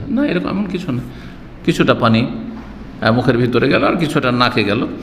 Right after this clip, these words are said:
আর একসাথে এই দুটো কাজ হয়ে গেল। এটি হচ্ছে সহিহ সুন্নাহ। "ওয়া কানা ইয়াস্তানশিকু বিল ইয়ামিন ওয়া ইয়ানতাসিরু বিল ইউসরা।" আর নাকে যখন পানি দিতেন, ডান হাতে পানিটা দিতেন না, এরকম করতেন, বাম হাতে? ডান হাতে দিতেন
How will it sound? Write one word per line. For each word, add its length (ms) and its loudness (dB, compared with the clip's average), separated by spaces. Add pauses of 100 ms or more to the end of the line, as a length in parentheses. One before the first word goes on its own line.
(520)
আর 280 4
একসাথে 540 2
এই 60 2
দুটো 280 0
কাজ 280 2
হয়ে 100 6
গেল। 140 4
এটি 360 2
হচ্ছে 220 4
সহিহ 280 4
সুন্নাহ। 380 2 (420)
"ওয়া 120 4
কানা 340 4
ইয়াস্তানশিকু 760 2
বিল 220 4
ইয়ামিন 540 2
ওয়া 180 4
ইয়ানতাসিরু 600 2
বিল 140 2
ইউসরা।" 460 4 (480)
আর 100 2
নাকে 600 2
যখন 400 2
পানি 300 4
দিতেন, 680 2
ডান 200 2
হাতে 220 0
পানিটা 340 0
দিতেন 280 -2
না, 160 2 (260)
এরকম 160 0
করতেন, 400 -4
বাম 160 4
হাতে? 200 2 (1400)
ডান 240 6
হাতে 240 4
দিতেন 520 2